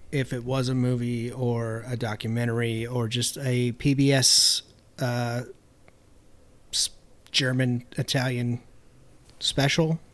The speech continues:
that night on television. But, um, yes, that is true. There is a, uh, some sort of project within a project on Demons Two.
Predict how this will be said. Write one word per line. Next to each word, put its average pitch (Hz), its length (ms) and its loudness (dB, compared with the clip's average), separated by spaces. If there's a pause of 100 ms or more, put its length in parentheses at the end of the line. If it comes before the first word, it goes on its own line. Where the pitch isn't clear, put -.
(140)
that 139 160 -2
night 147 260 2
on 147 180 4
television. 165 560 2 (1300)
But, 117 340 -6
um, 107 460 -6 (340)
yes, 160 320 -2
that 139 180 2
is 143 240 4
true. 127 520 4
There 123 240 0
is 123 300 0
a, 113 320 -4
uh, 107 300 -8 (920)
some 135 240 -4
sort 123 420 -2
of 113 520 -6 (1400)
project 123 760 -2 (600)
within 127 260 0
a 117 80 -2
project 107 720 -8 (600)
on 117 180 -4
Demons 110 420 -6
Two. - 180 -4